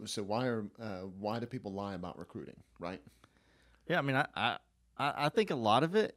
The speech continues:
Speaker 2: you know, wh-, when we talk to these people, right, you just get that sense, you know, people get red in the face.
Speaker 1: Yep.
Speaker 2: Right. And it's like, they're, they're, they're embarrassed, right? They, they
Speaker 1: Yeah.
Speaker 2: know, like, I got, I got my broker's license, you
Speaker 1: Right.
Speaker 2: know, or I'm a manager of, of,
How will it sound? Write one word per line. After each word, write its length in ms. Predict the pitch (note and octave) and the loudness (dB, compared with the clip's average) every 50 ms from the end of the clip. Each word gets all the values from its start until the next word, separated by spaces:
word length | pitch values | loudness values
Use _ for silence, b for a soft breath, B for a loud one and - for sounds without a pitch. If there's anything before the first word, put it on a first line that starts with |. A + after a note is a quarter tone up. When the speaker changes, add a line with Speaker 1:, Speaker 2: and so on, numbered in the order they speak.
| _ _ - | _ _ -6
Speaker 2:
you 120 | C3+ C3+ | -4 -2
know, 120 | A2+ G#2+ | 0 0
wh-, 220 | G2+ B2+ C3+ B2 A#2 | -2 -2 -4 -4 -2
when 140 | C3 B2+ A#2+ | -2 -2 0
we 120 | A#2+ A#2+ | -2 -2
talk 240 | - D#3+ E3 E3 - | 0 -2 -2 -2 -4
to 60 | C3 | -4
these 180 | A2+ G#2+ G#2 - | -2 -2 -2 -2
people, 240 | - G#2+ G2 G2 A2 | -4 -6 -4 0 2
right, 160 | A#2+ B2 A#2 | 2 2 2
you 140 | A#2+ B2 C#3+ | 0 -2 -2
just 160 | F#3 G3 - | -2 -2 -2
get 120 | A3+ - | -2 2
that 160 | - - - - | 2 2 2 2
sense, 380 | - - C#3+ C#3+ D3 C#3 - | 0 2 2 2 2 0 -2
you 60 | A#2+ | -2
know, 100 | G2+ G2 | -2 -2
people 240 | G2 C3 B2 - C3+ | -2 -4 -6 -4 -4
get 140 | B2+ B2 - | -4 -4 -4
red 240 | - G2+ A2+ B2 A#2+ | -2 0 0 0 0
in 60 | B2 | -2
the 60 | A#2+ A2+ | -6 -8
face. 500 | - - G2 F#2+ G2 G#2+ G#2+ - - - _ - | -6 -4 -4 -4 -4 -4 -8 -12 -18 -18 _ -4
Speaker 1:
Yep. 160 | B2+ B2+ - - - _ _ _ - | -4 -4 -4 -4 -16 _ _ _ -10
Speaker 2:
Right. 280 | F#2+ G2 G#2+ A2 B2 - B B B B B B B B B B B B | -8 -6 -6 -6 -8 -10 B B B B B B B B B B B B
And 120 | G#2+ G#2+ A2 | -10 -8 -8
it's 160 | G#2 - B2+ | -8 -6 -4
like, 240 | B2 A#2 A#2 - _ _ _ _ _ - | -4 -4 -4 -6 _ _ _ _ _ -4
they're, 260 | C3 C#3 D3+ D#3+ - | 2 2 2 2 2
they're, 300 | - C#3 D#3 E3 F3 A2+ | 0 0 2 2 2 0
they're 160 | - E3 F3+ G3+ | 0 -2 0 0
embarrassed, 480 | G#3 G3 G3 A3+ B3 C#3 F2 - - | 0 2 2 2 2 2 0 -2 0
right? 200 | B2+ C#3+ - C3+ | 0 0 0 2
They, 160 | C3 D#3+ G3 | 2 2 2
they 240 | G3+ - C3+ - E3 | 2 0 2 2 4
Speaker 1:
Yeah. 40 | G3+ | 4
Speaker 2:
know, 260 | F#3+ E3+ F3+ G3+ F#3 - | 4 2 2 2 2 2
like, 260 | G2 A2 A2 G#2+ G2+ - - | 2 0 0 -2 -2 -6 -4
I 80 | G2+ | -4
got, 200 | G2+ F#2+ G#2 - - | 0 0 -2 -2 -2
I 80 | C2+ G2 | -6 -4
got 160 | F#2+ F2+ - | -4 -4 -6
my 80 | E2+ E2 | -6 -6
broker's 400 | F2+ A#2+ C#3 C#3+ D3 D3+ D3+ D#3 | -2 0 0 0 0 -2 -4 -4
license, 480 | D3+ D3 D3+ C#3+ - - E3 E3 - - | -6 -6 -6 -8 -10 -12 -12 -14 -8 -4
you 80 | A2 | -2
Speaker 1:
Right. 100 | G#2 G#2 | -2 -2
Speaker 2:
know, 60 | F#2+ | -2
or 120 | F#2 G2 A2 | -2 -2 -2
I'm 100 | A#2 A2+ | -2 -2
a 40 | G#2 | -2
manager 580 | G2+ A#2+ C3+ D3 D3+ D3+ C#3+ D3 D#3 D3+ C#3+ | -2 0 0 0 0 -2 -2 -2 0 2 2
of, 160 | C3 A#2 C3 | 2 2 0
of, 240 | B2 - F#2+ F#2+ F2+ | -4 -8 -8 -8 -8